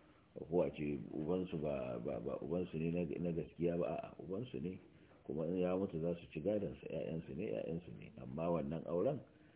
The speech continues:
dole ne ta yanke shi, ta ƙa-, ta je ta yi iddar na farko, sannan ta zo ta yi iddar na biyu wannan da ta aura. In a bisa rashin sani suka yi wannan auren, to,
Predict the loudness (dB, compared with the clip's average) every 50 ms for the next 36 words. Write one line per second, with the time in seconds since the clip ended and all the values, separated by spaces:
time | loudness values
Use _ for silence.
0 | -20 -20 -20 -12 -2 2 6 6 8 6 6 4 4 4 4 4 4 2 0 -2
1 | -2 0 2 2 2 0 0 0 0 0 0 0 -2 -2 -2 -4 -4 -6 -8 -6
2 | -6 -6 -6 -6 -4 0 2 2 4 4 4 4 2 2 0 -2 -4 0 2 0
3 | 0 2 2 0 0 2 0 0 0 2 2 4 4 4 2 0 2 2 2 2
4 | 2 0 -2 -2 -2 -2 -2 -2 -4 -6 -8 -10 -14 -12 -10 -8 -8 -6 -4 -6
5 | -6 -6 -4 -6 -6 -4 -4 -2 -2 -2 0 2 4 6 6 6 6 4 2 0
6 | -2 -6 -8 -10 -12 -10 -10 -10 -10 -12 -14 -18 -20 -20 -20 -20 -20 -20 -20 -20
7 | -20 -10 -4 0 0 0 2 2 0 0 2 2 0 2 2 2 4 4 6 6
8 | 4 4 4 2 2 2 2 2 2 2 2 -2 -6 -8 -14 -20 -20 -20 -20 -20
9 | -20 -20 -20 -14 -8 -8 -6 -4 -2 0 0 0 0 -2 -2 -4 -4 -4 -2 0
10 | 0 2 2 0 -2 -4 -8 -16 -20 -20 -20 -20 -20 -16 -14